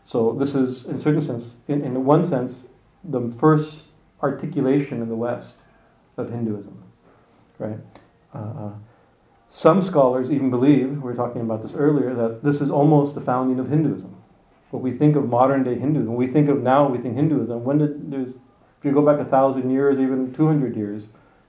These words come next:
there was no thing called Hinduism exactly, right? This concept now is that we have political parties, we have all kinds of things based upon Hinduism. But Hin-, the concept of Hinduism as a coherent religion with a core really almost can't be found before this talk.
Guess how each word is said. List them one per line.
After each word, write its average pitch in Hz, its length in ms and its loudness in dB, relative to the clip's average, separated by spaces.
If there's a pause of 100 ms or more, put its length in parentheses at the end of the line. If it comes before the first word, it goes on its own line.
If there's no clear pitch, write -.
(260)
there 135 100 -2
was 120 100 -2
no 131 180 2
thing 127 540 2
called 110 240 -6
Hinduism 107 440 -4
exactly, 98 480 -10
right? 107 220 -6
This 127 220 -8
concept 147 560 -2
now 131 260 4
is 127 60 -2
that 123 80 -6
we 120 120 -4
have 113 200 -2
political 131 360 -2
parties, 127 460 -2
we 117 80 -4
have 113 100 -2
all 120 140 0
kinds 131 200 -2
of 123 40 -8
things 123 140 -6
based 117 180 -6
upon 113 160 -6
Hinduism. 123 480 -8 (480)
But 127 120 -6
Hin-, 147 260 6
the 127 100 0
concept 151 680 0 (160)
of 131 140 -6
Hinduism 127 460 0
as 117 140 -2
a 117 140 -2 (120)
coherent 127 460 -4
religion 117 400 -4
with 110 160 -12
a 107 40 -14
core 120 420 -4 (1400)
really 156 400 4
almost 156 360 0
can't 143 200 -2
be 127 80 -4
found 120 460 -2
before 120 580 -4
this 113 180 -10
talk. 107 380 -14